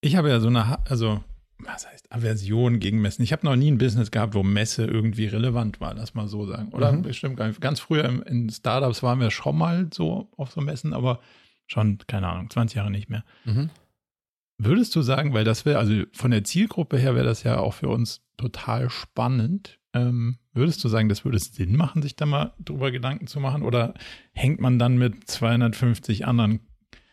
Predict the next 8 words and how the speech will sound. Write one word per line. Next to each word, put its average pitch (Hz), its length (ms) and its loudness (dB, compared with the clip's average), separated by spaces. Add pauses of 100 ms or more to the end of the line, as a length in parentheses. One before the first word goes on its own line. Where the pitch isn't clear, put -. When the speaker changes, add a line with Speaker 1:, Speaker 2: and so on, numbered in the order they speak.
(420)
Speaker 1:
Coaching-Beratungsheimern, 110 1700 0
die 107 220 -4
so 113 260 0
Wild-, 120 600 -2
Wald- 123 260 0
und 110 180 2
Wiesen, 113 580 2 (720)
in, 113 140 0